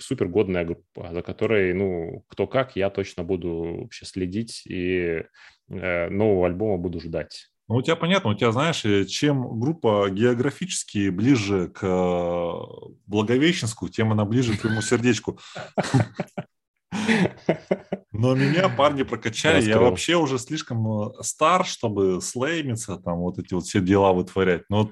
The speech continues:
Speaker 2: тут, я не
Speaker 1: Мгм.
Speaker 2: знаю, я на треке втором или третьем, наверное, уже полетел, там,
Speaker 1: <laughs>
Speaker 2: э, разми-, разминать, э, ключицы, <laughs> лопатки, <laughs> свои же причем.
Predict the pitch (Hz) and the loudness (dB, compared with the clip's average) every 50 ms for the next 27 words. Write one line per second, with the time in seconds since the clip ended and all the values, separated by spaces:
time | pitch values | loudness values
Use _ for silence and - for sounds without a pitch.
0 | - - 143 151 175 180 185 120 107 101 101 101 104 98 107 113 107 95 92 92 | 0 2 4 6 6 6 4 2 2 2 2 0 -2 -2 0 0 0 0 0 -2
1 | 98 107 117 123 113 110 107 104 101 95 95 92 - - _ - 135 127 127 117 | -2 -2 -2 -2 -2 -4 -4 -4 -4 -4 -6 -8 -10 -10 _ 0 2 2 2 0
2 | - 107 98 98 - _ _ _ _ _ _ _ - - - - - 131 127 120 | -2 -6 -6 -6 -8 _ _ _ _ _ _ _ -20 -20 -10 -2 2 4 4 6
3 | 135 135 123 113 107 101 104 101 - 113 113 104 107 - 92 95 92 90 90 90 | 6 6 6 4 4 4 2 2 4 4 2 2 2 -4 -6 -6 -6 -6 -6 -6
4 | 90 87 87 90 - - 101 95 101 101 98 - - 131 123 - - 139 180 180 | -6 -8 -8 -10 -6 -4 -4 -2 -2 -4 -4 0 2 2 2 4 2 0 0 0
5 | 185 170 143 - - - 160 139 - - _ _ - - 98 95 95 95 98 101 | -2 -4 -4 -4 -6 -8 -10 -10 -12 -14 _ _ -4 0 2 4 4 6 6 6
6 | 107 104 101 101 113 143 151 127 110 113 110 110 123 127 135 143 135 123 - - | 6 4 4 4 4 4 4 4 4 4 4 4 4 6 8 8 6 6 4 4
7 | 113 101 95 92 92 90 - - 110 104 - - 156 160 - - - 123 120 113 | 4 4 4 4 2 -2 -2 -4 -4 -4 -4 -4 -6 -6 -6 -4 0 2 2 2
8 | - - - - - 185 - 190 185 120 - - - - - - - 180 - - | 2 0 -4 0 2 2 4 4 2 0 0 -4 -8 -10 -2 2 2 2 2 2
9 | - 190 151 151 - - 160 147 - - - - - 185 - - - - 170 110 | 2 4 4 4 4 2 0 0 0 0 -2 -2 -2 -6 -16 -2 2 2 2 2
10 | - - - - - - 139 131 131 135 135 131 120 117 110 107 110 - - - | 2 -4 -10 -10 -6 -2 2 4 4 6 6 4 2 2 0 -2 -2 -2 0 0
11 | 110 98 90 | -2 -2 -4